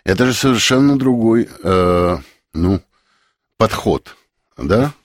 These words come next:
При этом, э, красота не-, неописуемая и совершенно другая красота.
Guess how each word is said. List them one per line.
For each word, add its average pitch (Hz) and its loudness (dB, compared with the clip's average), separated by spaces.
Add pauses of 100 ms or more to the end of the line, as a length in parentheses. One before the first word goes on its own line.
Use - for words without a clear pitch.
(460)
При 101 2
этом, 110 0 (100)
э, 82 -2
красота 110 0
не-, 101 0
неописуемая 110 0
и 90 -2
совершенно 120 -2 (340)
другая 104 0
красота. - -16